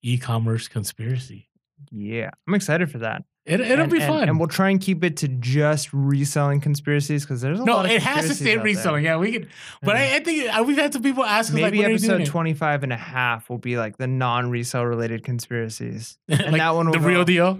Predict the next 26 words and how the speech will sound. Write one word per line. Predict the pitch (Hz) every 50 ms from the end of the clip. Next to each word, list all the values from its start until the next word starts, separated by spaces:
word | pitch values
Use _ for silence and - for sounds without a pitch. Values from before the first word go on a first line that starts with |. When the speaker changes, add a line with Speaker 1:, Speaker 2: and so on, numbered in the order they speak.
| - -
Speaker 2:
that | 151 160 170
one | 175 180
will | 175 170
go | 139 160 156
on | 151 147 143
our | 143 135
secret | 123 - - - - 160 156 143 - 127 113 104
page. | - 123 117 113 117 113 110 107 - - - - - _ _ _ _ _ _ _ _ _ -
Speaker 1:
<laughs> | - - - - - 880 960 960 960
Our | 277 -
secret | 269 - - - 226 - - 196 190 190
page. | 165 165 156 147 - 214 196 123
Our | - 143
Speaker 2:
For | 156
Speaker 1:
sec-, | 151 139 147
Speaker 2:
those | 143 143 131 131
of | 143 127 127
you | 135 131 131
Speaker 1:
our | - 131
Speaker 2:
who, | 135
Speaker 1:
secret | 131 - 185 185 185
reselling | 160 160 156 156 175 151 147 131
Speaker 2:
who | 131 139
Speaker 1:
accounts. | 139 135 131
Speaker 2:
know | 131 135 135 135 135
about | 131 127 131 131 120 113 110 110 - -